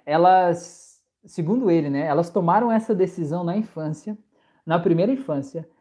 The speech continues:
e segundo ele, essas pessoas, elas viram os pais ou as pessoas que são próximas dela, né, brigando muito, né,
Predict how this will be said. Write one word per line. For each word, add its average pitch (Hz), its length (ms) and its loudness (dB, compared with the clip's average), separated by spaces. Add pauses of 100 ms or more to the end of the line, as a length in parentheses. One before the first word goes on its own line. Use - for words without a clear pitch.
(140)
e 160 60 -6
segundo 208 400 0
ele, 214 160 4
essas 220 380 0
pessoas, 190 420 -2
elas 196 320 -2
viram 214 480 -4 (500)
os 220 200 -4
pais 170 400 2
ou 156 60 2
as 135 100 -2
pessoas 170 360 -10
que 175 60 -20
são 190 160 -8
próximas 175 600 -2
dela, 170 280 2
né, 175 320 -4
brigando 190 640 0
muito, 202 520 -2
né, 170 320 -6